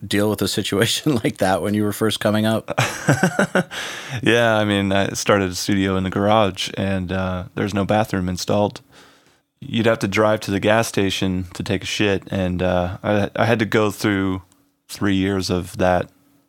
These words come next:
Speaker 2: and finally got, you know, enough money to buy a house. But the thing I never really got to do, which, you know, Jens is doing, is take it all the way up to the level of building your own place or,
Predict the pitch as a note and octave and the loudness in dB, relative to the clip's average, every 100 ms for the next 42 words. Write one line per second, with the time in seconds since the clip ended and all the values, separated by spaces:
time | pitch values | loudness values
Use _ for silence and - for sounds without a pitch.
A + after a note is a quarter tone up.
0 | _ - F#2+ F2+ F2 - G2 F#2+ F#2 F#2+ | _ -8 -2 -2 -4 -2 0 0 0 2
1 | F#2 - G2 F2+ F2+ F2+ F#2 F#2+ F#2 F2+ | 0 0 -4 -2 -2 -2 -2 -2 -2 -2
2 | G#2 G2+ F2 G2+ G2+ F#2+ G2+ F#2 - - | -2 -2 2 4 4 2 -2 -2 -6 -18
3 | - - - - D#3+ D#3+ C#3+ C#3 G2+ G2+ | -16 -16 -10 -2 2 4 4 2 2 0
4 | G2 G2 F2+ F#2 G2 G2 F2+ F#2 - - | 0 0 0 0 0 0 0 -2 -4 -6
5 | A2+ F#2+ F2+ F#2 G#2+ F#2+ F2+ F#2 F#2 F2+ | -2 0 0 2 2 0 -2 -2 -2 -2
6 | F2+ - G2 F#2 F2+ F2 - - - G#2+ | -6 -8 -6 -4 -4 -4 -8 -10 -4 -2
7 | G2 G2 G2 F#2+ F#2+ G2 - F#2+ F#2 F#2 | 2 4 4 4 2 0 -2 0 2 0
8 | F2+ G2+ G2+ G2 F#2+ F#2+ F2+ - G2+ G2 | -2 0 0 0 2 0 0 2 4 4
9 | F#2+ - F#2 F2 | 2 0 0 0